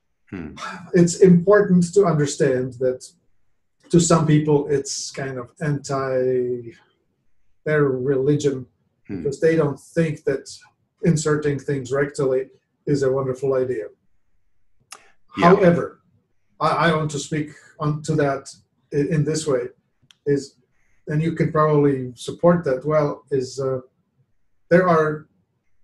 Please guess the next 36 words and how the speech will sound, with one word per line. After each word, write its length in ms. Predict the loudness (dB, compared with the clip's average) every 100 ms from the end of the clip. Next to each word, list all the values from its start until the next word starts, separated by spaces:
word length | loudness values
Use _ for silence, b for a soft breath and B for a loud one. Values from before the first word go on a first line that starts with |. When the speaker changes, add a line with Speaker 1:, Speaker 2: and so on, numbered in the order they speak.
| _ _
Speaker 2:
major 640 | -2 6 6 8 6 4 -2
ways 480 | -6 -2 -2 -2 -4
how 140 | 0
you 120 | 0 0
can 200 | -4 -2
get 200 | -2 -4
stuff 880 | -10 -6 -4 -4 -10 -20 -20 _ _ -6
into 340 | -4 -4 -4
the 140 | -2 -2
human 300 | -2 -4 -6
body. 320 | -6 -6 -12 -20 _ _ -14
Like 140 | -8 -4
if 160 | -4
you 60 | -4
Speaker 1:
Mm-hmm. 120 | 2 4
Speaker 2:
inject 520 | 4 4 2 2 0
it 240 | 0 0
intravenously, 840 | -2 -2 -2 0 0 0 -2 -4 -6 _ _ _ _ 0
you're 300 | 6 6 6
in. 180 | -2 -4 -10
No 240 | 0 4
barriers, 920 | 6 6 4 4 4 2 0 -6 -14 _ _
you 120 | -2
just 360 | -2 -4 -10 _ _ _ -12
load 340 | -2 2 4
it 100 | 2 -4 _ -18
in. 320 | -14 -14 -16 -20 _ _ _ -6
The 120 | -2
other 300 | 4 6 6
common 500 | 4 -2 0 0 0
way 220 | 2 4
we 180 | 4 2
have 220 | 2 2
is 120 | 0 0
we 140 | -2
put 380 | -2 -4 -4